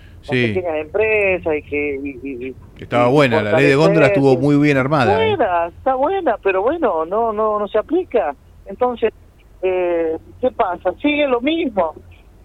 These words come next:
Speaker 2: Vos fijate, vos fijate este ejemplo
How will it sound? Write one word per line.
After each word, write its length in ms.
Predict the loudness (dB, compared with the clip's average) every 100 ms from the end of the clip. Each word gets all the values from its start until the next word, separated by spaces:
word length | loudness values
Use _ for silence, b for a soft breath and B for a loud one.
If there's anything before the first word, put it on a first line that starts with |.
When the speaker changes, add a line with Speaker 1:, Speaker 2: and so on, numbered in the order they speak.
| -4
Speaker 2:
Vos 180 | -4 -2
fijate, 680 | -2 0 -2 -2 -2 -2 -4 -10 -18 -20 -20 -20 -20 -6
vos 160 | -4 -2
fijate 440 | 0 -2 0 -2 -4 -12 -20 -6
este 260 | -4 -2 -2
ejemplo 640 | 0 -4 -2 -2 -2 -2